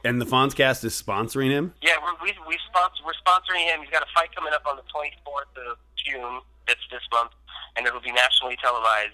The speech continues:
Speaker 2: It's for this, uh, co-, uh, organization called King of the Cage. And we
Speaker 1: Crazy.
Speaker 2: sponsored him, and he is, uh, promised that he is going to put our face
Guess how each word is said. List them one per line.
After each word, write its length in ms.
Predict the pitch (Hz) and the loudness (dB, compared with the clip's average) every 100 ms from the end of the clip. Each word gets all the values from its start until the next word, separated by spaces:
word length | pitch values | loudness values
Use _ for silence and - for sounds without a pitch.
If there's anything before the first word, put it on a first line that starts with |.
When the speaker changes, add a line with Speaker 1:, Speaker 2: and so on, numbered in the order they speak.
| 101 | -10
Speaker 2:
It's 80 | - | -4
for 160 | 110 107 101 | -2 -2 -6
this, 160 | 104 - 95 | -10 -8 -4
uh, 160 | 90 - | -4 -4
co-, 240 | 120 - - - | -8 -8 -16 -2
uh, 320 | 110 107 98 | 0 0 0
organization 480 | 113 120 110 110 - - | -2 -6 -4 0 0 0
called 160 | 113 - | -6 -4
King 120 | 120 110 | -8 -8
of 40 | |
the 120 | - - | -2 2
Cage. 480 | 110 104 - - - _ _ - - - - | 2 0 -6 -6 -8 _ _ -20 -20 -16 -8
And 80 | 120 | -2
we 80 | 120 | -2
Speaker 1:
Crazy. 80 | 110 | 2
Speaker 2:
sponsored 320 | 139 135 127 | 0 0 -2
him, 160 | 127 120 | 2 0
and 80 | 117 | 0
he 320 | 147 147 143 123 | -2 0 0 -2
is, 80 | 113 120 | -10 0
uh, 400 | 117 110 98 - _ _ _ _ _ _ | 2 2 0 -6 _ _ _ _ _ _
promised 400 | - 156 147 131 - | 2 2 2 -6 -10
that 160 | 120 113 | -14 -12
he 160 | 120 | -12
is 80 | 113 107 | -12 -6
going 320 | 117 113 113 - | -4 -2 -4 -12
to 120 | 113 110 104 - | -14 -14 -16 -12
put 160 | 127 117 | -8 0
our 160 | 113 - - | 0 0 2
face 320 | 123 113 - | 4 4 0